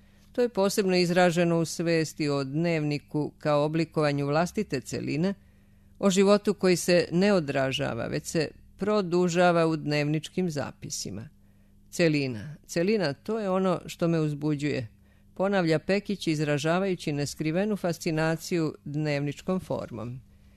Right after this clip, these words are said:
Pišući o Prustu, Gerard Genet ističe jedinstveni primer osmoze života i literature koji je u njegovom romanesknom delu ostvaren. Svoj grandiozni opus, neponovljiv u srpskoj književnosti,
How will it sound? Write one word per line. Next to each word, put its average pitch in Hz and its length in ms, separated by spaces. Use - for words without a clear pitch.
Pišući 233 460
o 147 80
Prustu, 208 600
Gerard 180 520
Genet 180 360
ističe 180 420
jedinstveni 175 640
primer 196 440
osmoze 185 600
života 151 520
i 165 60
literature 151 920
koji 175 240
je 160 240
u 151 120
njegovom 165 480
romanesknom 151 720
delu 151 280
ostvaren. 151 680
Svoj 190 520
grandiozni 175 720
opus, 226 600
neponovljiv 170 760
u 135 40
srpskoj 170 520
književnosti, 147 840